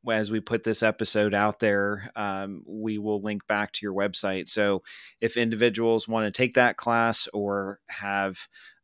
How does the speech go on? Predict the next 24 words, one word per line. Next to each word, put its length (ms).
uh, 260
more, 540
more 280
questions 520
about 300
maybe 220
some 200
training 400
that 100
you 160
can 160
do, 280
they 180
can 180
reach 240
out 220
to 120
you 120
through 240
the 80
website 640
for 160
sure. 380
Um, 480